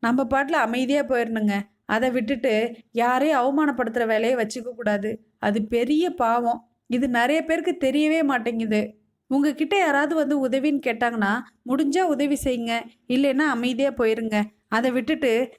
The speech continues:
தயவு செஞ்சு யாரையும் மனசு நோகுற மாதிரி பேசாதீங்க. உண்மையாவே அவருக்கு அந்த உதவி தேவைப்பட்டிருக்கலாம். நம்ம அதை தப்பா புரிஞ்சுக்கிட்டு அவங்கள தவறா நடத்தக்கூடாது இல்லையா?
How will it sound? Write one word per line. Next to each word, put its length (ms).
தயவு 320
செஞ்சு 200
யாரையும் 440
மனசு 340
நோகுற 340
மாதிரி 240
பேசாதீங்க. 680
உண்மையாவே 500
அவருக்கு 340
அந்த 140
உதவி 320
தேவைப்பட்டிருக்கலாம். 840
நம்ம 300
அதை 140
தப்பா 320
புரிஞ்சுக்கிட்டு 720
அவங்கள 280
தவறா 440
நடத்தக்கூடாது 520
இல்லையா? 600